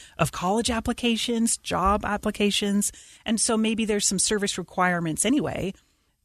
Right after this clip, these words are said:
How easy it is, is it to find those service opportunities through Just Serve?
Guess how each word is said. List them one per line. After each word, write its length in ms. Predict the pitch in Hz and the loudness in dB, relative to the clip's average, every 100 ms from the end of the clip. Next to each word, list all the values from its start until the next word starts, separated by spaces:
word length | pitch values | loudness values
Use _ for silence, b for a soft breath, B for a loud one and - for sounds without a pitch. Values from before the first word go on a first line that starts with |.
| _ - | _ -4
How 200 | 233 226 | -2 0
easy 280 | 220 220 | 0 2
it 80 | 202 | 2
is, 340 | 190 185 - - - | 2 0 0 -4 -4
is 180 | 226 233 | 0 0
it 380 | 160 156 - - _ _ _ | -2 -4 -6 -8 _ _ _
to 140 | - 196 | -4 -4
find 400 | - 190 190 190 | 0 0 0 0
those 160 | 180 | 0
service 320 | - 185 175 165 | 0 0 0 0
opportunities 540 | 170 160 170 165 - | 0 0 0 0 0
through 160 | 165 156 | -2 -2
Just 240 | 151 - | 0 0
Serve? 480 | 240 262 - - | 2 0 -2 -14